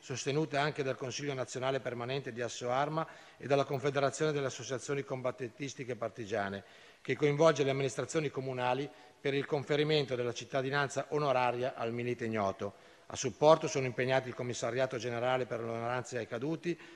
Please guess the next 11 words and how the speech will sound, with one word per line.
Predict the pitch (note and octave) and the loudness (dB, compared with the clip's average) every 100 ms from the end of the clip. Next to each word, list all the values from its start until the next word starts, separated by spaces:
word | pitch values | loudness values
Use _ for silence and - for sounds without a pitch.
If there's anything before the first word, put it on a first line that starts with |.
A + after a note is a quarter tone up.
| - | -14
nonché | A#2 B2+ D3+ | -6 -2 2
lo | D3+ | 4
Stato | C#3+ C#3 | 2 0
Maggiore | C#3+ C3 D3 C#3+ | 0 2 2 2
della | C#3 | 2
Difesa | C#3 C#3 D#3 D3 | 0 -2 -2 0
e | D3 | -2
i | |
comandi | C#3 B2+ B2+ B2+ | -4 -4 -4 -4
militari | B2+ A#2+ A#2 A2+ | -4 -2 -2 -2
territoriali. | A#2+ G#2+ G2+ G#2+ G#2 G2 F#2 G2 | -2 -4 -2 -2 0 0 -2 -4